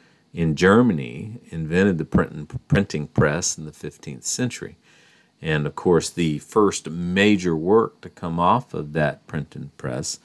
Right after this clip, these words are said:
was a Bible, uh, the Gutenberg Bible, uh, which is worth a whole lot of money. There's not that many of 'em. But anyway, when we speak of transmission, that's what we're talking about.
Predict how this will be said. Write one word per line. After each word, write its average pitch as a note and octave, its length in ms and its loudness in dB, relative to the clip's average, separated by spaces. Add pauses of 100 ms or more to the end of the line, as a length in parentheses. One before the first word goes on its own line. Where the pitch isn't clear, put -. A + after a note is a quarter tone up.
(360)
was F#2 180 -2
a A#2 60 0
Bible, C#3+ 460 0 (440)
uh, D#2 200 -2
the D#2+ 120 0
Gutenberg D2 1040 -2 (600)
Bible, C#2+ 640 -6 (540)
uh, C#2 380 0
which C#2 280 -8
is C#2 240 -10 (140)
worth D2 240 -2
a B1+ 100 -6
whole F#2 200 0
lot D2 220 -2
of C#2+ 60 -6
money. D2 400 -2 (100)
There's - 240 -10
not D2+ 200 -6
that C2 180 -6
many E2 280 0
of C2+ 140 -2
'em. D2+ 160 -4 (520)
But D#2+ 400 4 (280)
anyway, D3 300 6
when G2+ 220 6
we G#2 80 6
speak E3+ 260 2
of C#3+ 80 2
transmission, A#2+ 880 2
that's D2+ 240 -8
what D#2+ 180 -4
we're D#2 100 -12
talking D2 460 -12
about. A#1 280 -18